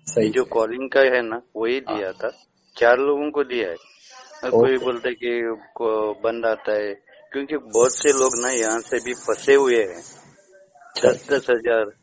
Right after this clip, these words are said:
Speaker 2: क्योंकि प-, यहाँ गोवा में भी तो पैसे बहुत लोगों के पास है, तो लालच में आकर पैसे डाल देते हैं।
Speaker 1: ये तो पूरे इंडिया की
Speaker 2: तो,
Speaker 1: हमारी कहानी,
Speaker 2: हाँ।
Speaker 1: हर जगह से लोग फंसते हो।
Speaker 2: क्योंकि
Speaker 1: उसमें क्या
Speaker 2: यहाँ,
Speaker 1: करें?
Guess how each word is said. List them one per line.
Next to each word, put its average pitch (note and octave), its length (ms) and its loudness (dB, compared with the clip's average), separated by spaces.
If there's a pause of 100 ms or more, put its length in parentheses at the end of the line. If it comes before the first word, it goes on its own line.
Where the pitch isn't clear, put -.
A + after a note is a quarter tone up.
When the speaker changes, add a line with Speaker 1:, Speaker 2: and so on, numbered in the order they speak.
(180)
Speaker 2:
क्योंकि D#3+ 340 -6
प-, B2+ 420 -6
यहाँ A#2+ 220 -6
गोवा A2+ 280 -2
में C3 180 -6
भी B2 80 -10
तो B2+ 180 -4
पैसे A#2 380 -6
बहुत G#2+ 340 -6
लोगों A#2 260 -6
के A2+ 100 -8
पास A2 280 -6
है, A2+ 100 -2
तो - 560 -2
लालच A#2+ 380 2
में C3+ 120 -4
आकर C3 260 -4
पैसे A#2+ 360 -4
डाल B2 280 2
देते C3+ 260 -2
हैं। B2 160 -8 (720)
Speaker 1:
ये D3 80 -2
तो E3 140 4
पूरे D#3+ 220 6
इंडिया C#3+ 320 4
की C#3+ 100 0
Speaker 2:
तो, C3 60 6
Speaker 1:
हमारी A#2+ 220 6
कहानी, A2 360 6
Speaker 2:
हाँ। A2+ 180 4
Speaker 1:
हर A#2 100 4
जगह A#2+ 300 6
से A#2 140 0
लोग G#2+ 160 -2
फंसते - 480 -6
हो। F2+ 400 -8 (160)
Speaker 2:
क्योंकि - 240 -2
Speaker 1:
उसमें A2+ 160 -2
क्या C#3 120 0
Speaker 2:
यहाँ, C#3 160 0
Speaker 1:
करें? - 240 -20